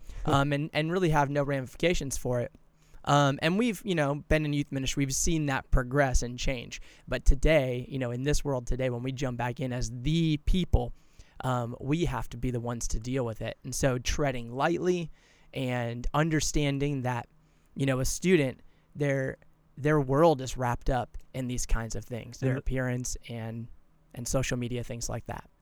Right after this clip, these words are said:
Speaker 1: Even with the social media aspect, when we're, like, trying to not tread lightly, but,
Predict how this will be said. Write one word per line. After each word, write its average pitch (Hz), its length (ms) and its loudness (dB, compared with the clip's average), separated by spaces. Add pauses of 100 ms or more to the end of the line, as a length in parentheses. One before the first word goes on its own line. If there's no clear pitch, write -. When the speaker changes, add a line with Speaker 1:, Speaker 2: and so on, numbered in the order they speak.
Speaker 1:
Even 147 340 2
with 131 140 4
the 123 100 2
social 135 380 0
media 113 500 0
aspect, 107 640 -4 (420)
when 117 200 -2
we're, 127 160 4
like, 113 340 0 (640)
trying 139 540 2
to 113 580 2 (1400)
not 151 220 -4
tread 143 320 4
lightly, 113 480 0
but, 107 340 -6